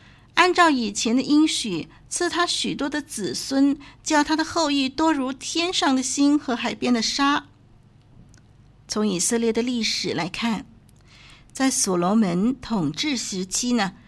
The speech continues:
至少部分应许是应验了。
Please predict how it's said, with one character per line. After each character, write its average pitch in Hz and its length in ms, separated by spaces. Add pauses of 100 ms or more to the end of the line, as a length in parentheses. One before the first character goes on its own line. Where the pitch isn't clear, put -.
(160)
至 339 180
少 - 420 (240)
部 311 200
分 240 340
应 277 160
许 160 320
是 - 400 (140)
应 220 200
验 220 220
了。 170 240